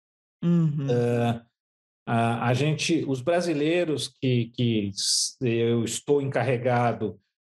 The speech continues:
Speaker 2: eh, têm uma participação importante na companhia. Hoje eu sou o único brasileiro na companhia. Cerca de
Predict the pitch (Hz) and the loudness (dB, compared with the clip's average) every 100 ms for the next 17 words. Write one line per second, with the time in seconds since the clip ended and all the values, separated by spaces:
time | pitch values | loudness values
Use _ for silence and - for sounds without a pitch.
0 | _ 123 120 117 - 135 139 139 131 123 | _ -2 -2 -2 -2 -2 0 0 0 0
1 | 131 120 - 123 - 135 131 123 - 139 | -2 -2 -2 0 0 0 0 0 0 0
2 | 185 - 123 127 123 110 113 139 131 123 | 0 -2 -2 0 2 2 2 2 0 0
3 | 127 151 123 147 170 - 127 120 123 120 | -2 0 0 0 0 0 0 2 0 0
4 | 117 127 120 117 127 113 123 170 180 _ | 0 0 0 0 0 0 0 0 -2 _
5 | _ _ - - 127 127 120 113 | _ _ -8 -2 0 0 -2 -4